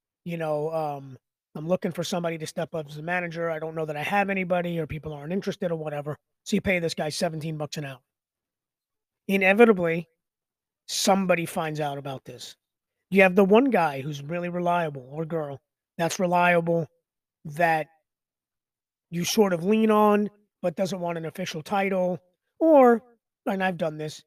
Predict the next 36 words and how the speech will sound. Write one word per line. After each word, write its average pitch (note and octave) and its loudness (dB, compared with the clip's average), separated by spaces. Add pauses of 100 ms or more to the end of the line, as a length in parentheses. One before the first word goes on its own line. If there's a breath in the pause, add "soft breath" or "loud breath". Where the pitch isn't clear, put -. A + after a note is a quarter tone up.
(320)
you G3+ 2
don't G#3+ 2
get F#3+ -6
that F3+ -6
sense F#3+ -6
from D#3+ -8
them. C#3+ -10 (1120)
You G3 -4
know, D3+ -4
they D#3+ -4
either F3 -2
have, D#3 -4 (420)
you F#3+ -4
know, C#3 -10 (540)
a F3 -2
certain F3+ -2 (120)
responsibility D#3+ -10
at C#3+ -14
home A#3 0
they've A#3 2
mentioned G#3 -2
to G#3 -2
you F#3 -6 (360)
to F#3 -6
where, D#3+ -2 (360)
you E3+ -8
know, D#3 -6
"I'm D3+ -6
not E3+ 0
available E3 -4
at D3 -10
night," A#3 6
or, F3 -2
"I D3 -6
can't D#3+ -12
work D3 -12